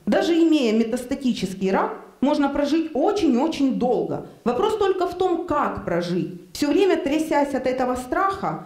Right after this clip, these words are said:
я умру или у меня случится рецидив, или наслаждаясь тем временем, которое у тебя есть. Э, чего мы ещё боимся? Болезненного ухода. Я лично боюсь этого, да. Э, вот. Но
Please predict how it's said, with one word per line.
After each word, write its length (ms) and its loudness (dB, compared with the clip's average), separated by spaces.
я 160 2
умру 340 4
или 140 4
у 80 4
меня 220 4
случится 460 -2
рецидив, 580 0
или 260 4
наслаждаясь 840 0
тем 180 2
временем, 500 2
которое 400 0
у 60 -2
тебя 260 0
есть. 460 0
Э, 240 2
чего 240 0
мы 120 4
ещё 220 2
боимся? 440 0
Болезненного 640 2
ухода. 640 -4
Я 240 2
лично 300 0
боюсь 380 0
этого, 400 -4
да. 300 -2
Э, 460 0
вот. 320 -2
Но 520 0